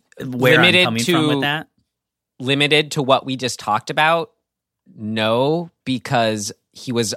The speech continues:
Speaker 2: already a prolific writer, super interested in fiction, who actually went through all this. Um,
Speaker 1: Who says
Speaker 2: I
Speaker 1: he
Speaker 2: don't
Speaker 1: went
Speaker 2: know.
Speaker 1: through all of this?
Speaker 2: Well, yeah, who actually says it, who actually, I think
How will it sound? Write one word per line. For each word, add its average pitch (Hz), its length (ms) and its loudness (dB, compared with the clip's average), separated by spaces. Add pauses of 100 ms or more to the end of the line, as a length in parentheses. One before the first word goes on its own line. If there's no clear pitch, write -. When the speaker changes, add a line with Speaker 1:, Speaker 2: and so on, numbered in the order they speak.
Speaker 2:
already 113 460 0
a 101 40 -2
prolific 101 500 -6
writer, 98 280 -2
super 98 420 -8
interested 92 480 -6
in 85 100 -8
fiction, 87 720 -4 (140)
who 104 180 -4 (100)
actually 101 460 -2
went 95 300 -2 (640)
through 92 180 -4
all 85 160 -2
this. 85 400 -8 (680)
Um, 95 600 -2 (540)
Speaker 1:
Who 131 120 -4
says 143 340 2
Speaker 2:
I 113 60 0
Speaker 1:
he 135 60 4
Speaker 2:
don't 160 100 2
Speaker 1:
went 120 120 0
Speaker 2:
know. 113 40 -6
Speaker 1:
through 95 200 -8
all 58 200 -8
of 60 60 -20
this? - 340 -20 (1400)
Speaker 2:
Well, 180 240 4
yeah, - 260 4
who 156 120 2
actually 135 320 0
says 147 240 0
it, 127 160 -2
who 143 60 0
actually, 131 380 0
I 135 120 0
think 139 320 -4